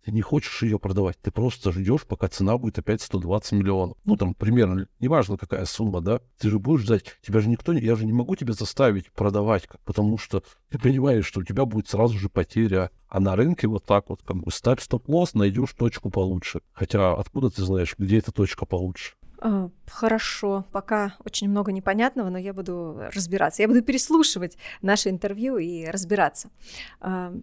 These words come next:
Speaker 2: сейчас хотелось бы спросить у тебя, есть ли какие-то планы в торговле у тебя на две тысячи двадцать третий год? И как вообще сейчас идёт торговля? Вот в эти первые три месяца года.
Speaker 1: Торговля идёт прекрасно, рынок сам по себе растёт, и всё, что куплено,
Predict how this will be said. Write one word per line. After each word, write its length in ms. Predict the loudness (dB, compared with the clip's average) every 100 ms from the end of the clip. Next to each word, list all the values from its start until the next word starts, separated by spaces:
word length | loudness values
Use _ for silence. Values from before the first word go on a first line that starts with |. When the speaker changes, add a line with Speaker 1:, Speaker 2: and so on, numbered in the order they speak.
| _ _
Speaker 2:
сейчас 400 | -8 -2 2 2
хотелось 360 | 0 -4 -6 -6
бы 100 | -8
спросить 420 | -6 -8 -8 -8
у 40 | -8
тебя, 240 | -2 0
есть 280 | 0 -4 -6
ли 60 |
какие-то 420 | -6 -10 -8 -8 -8
планы 560 | -4 -4 -2 -4 -6 -12 -20 _
в 80 | -2
торговле 460 | 0 0 -6 -8
у 40 | -12
тебя 260 | -4 -2
на 100 | -2
две 120 | -6 -6
тысячи 240 | -8 -6
двадцать 300 | -4 -4 -4
третий 300 | -4 -4 -6
год? 280 | -10 -12 -16 -12
И 420 | -8 -8 -6 -8 -10 -20 _
как 240 | 2 2 4
вообще 260 | -4 -2
сейчас 340 | -2 0 -2 -2
идёт 240 | -8 -8
торговля? 460 | -8 -8 -10 -14 -20 -20 _ -12
Вот 140 | -2
в 20 |
эти 160 | -2 -2
первые 300 | -6 -6 -6
три 100 | -8
месяца 360 | -10 -10 -12 -8
года. 260 | -8 -10 -16 -20 _ _ 0
Speaker 1:
Торговля 460 | 2 4 4 4
идёт 160 | 2 0
прекрасно, 560 | -2 0 0 2 0
рынок 260 | 2 0 -2 _
сам 240 | 2 4 4
по 80 | 0
себе 240 | 0 2
растёт, 560 | 2 0 -4 -4 -6 -14
и 100 | -10
всё, 180 | -4 -4
что 180 | -4 -4
куплено, 580 | -4 0 2 4 2